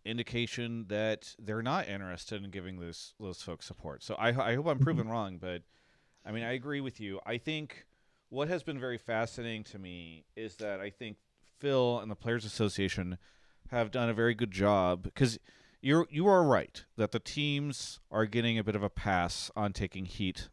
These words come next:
Speaker 1: on this. I mean, some of the, there's still people calling them out, right? But, like, the main target has been Riot.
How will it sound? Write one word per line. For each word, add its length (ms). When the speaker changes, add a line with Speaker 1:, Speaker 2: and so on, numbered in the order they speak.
Speaker 1:
on 200
this. 360
I 80
mean, 100
some 200
of 60
the, 60
there's 240
still 260
people 280
calling 300
them 120
out, 160
right? 240
But, 140
like, 200
the 80
main 280
target 340
has 180
been 160
Riot. 380